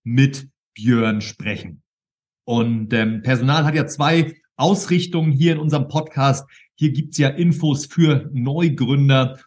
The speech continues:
und das sind ja auch welche, die Praxen übernehmen. Da kann's ja auch sein, dass die Personal mit übernehmen.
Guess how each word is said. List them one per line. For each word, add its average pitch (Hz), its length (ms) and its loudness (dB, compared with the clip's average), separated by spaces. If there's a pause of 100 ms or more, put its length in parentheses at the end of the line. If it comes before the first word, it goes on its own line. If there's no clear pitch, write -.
(140)
und 120 200 -8
das 117 120 -2
sind 143 160 0
ja 139 120 -4
auch 110 200 -8
welche, 139 240 0
die 123 100 -6
Praxen 143 460 -6
übernehmen. 165 800 2 (140)
Da 127 100 -2
kann's 165 340 -2
ja 165 80 -2
auch 139 100 -8
sein, 156 500 -2 (140)
dass 139 260 -2
die 160 360 2 (280)
Personal 160 1000 0 (200)
mit 139 460 0 (220)
übernehmen. 117 840 -2